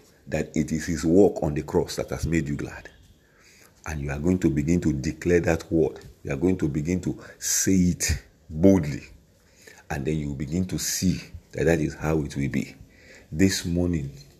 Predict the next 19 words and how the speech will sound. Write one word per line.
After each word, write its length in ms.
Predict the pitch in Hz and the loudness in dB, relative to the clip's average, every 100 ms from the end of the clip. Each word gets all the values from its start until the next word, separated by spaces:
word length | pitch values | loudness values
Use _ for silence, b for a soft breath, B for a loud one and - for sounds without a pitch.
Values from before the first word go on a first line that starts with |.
| _ _ _ _ | _ _ _ _
you 120 | 85 | -4
need 280 | 82 90 92 | 0 2 0
to 100 | 80 | 0
be 120 | 69 69 | -2 -4
glad, 360 | 76 73 - - - B B B | -8 -16 -20 -20 -20 B B B
because 280 | - 85 87 | -4 2 2
there 120 | 80 | 2
are 40 | 78 | -2
so 180 | - 98 | -2 0
many 280 | 92 92 90 | 0 0 -2
things 300 | - 87 80 | -2 -4 -4
around 420 | 80 82 90 85 | -4 0 0 0
us 140 | 87 | -2
that 120 | 82 | -4
is 160 | 73 76 | -8 -6
not 220 | 85 90 | -4 -4
making 320 | 85 80 87 82 | -4 -6 -6 -4
us 100 | 76 | -4
glad. 360 | 76 71 - | -4 -6 -12